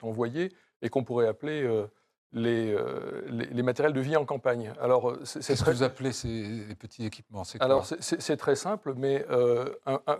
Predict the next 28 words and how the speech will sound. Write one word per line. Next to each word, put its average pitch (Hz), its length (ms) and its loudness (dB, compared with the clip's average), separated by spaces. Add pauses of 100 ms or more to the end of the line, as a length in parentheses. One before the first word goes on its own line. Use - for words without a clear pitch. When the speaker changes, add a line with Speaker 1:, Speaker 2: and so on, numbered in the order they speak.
Speaker 1:
l'équipement 135 880 -2
principal 156 540 0
d'un 131 160 -2
bon 123 180 2
fantassin, 165 560 0 (160)
<clears throat> 175 260 2
ce - 120 -6
sont 180 180 -4
des, 127 340 0
des 113 140 -8
souliers 147 440 -2 (160)
corrects. 143 360 2 (220)
Speaker 2:
Ouais. 95 260 -4
Speaker 1:
C'est - 380 -2
un, 120 320 0
c'est 120 240 -6
un 127 80 0
treillis 180 320 0
correct 147 340 2
qui 131 140 -6
lui 131 100 0
tient - 180 -2
chaud. 156 260 0 (520)
Euh, 117 120 0
c'est - 280 0
un 120 100 4
bon 131 160 0
fusil. 135 440 -4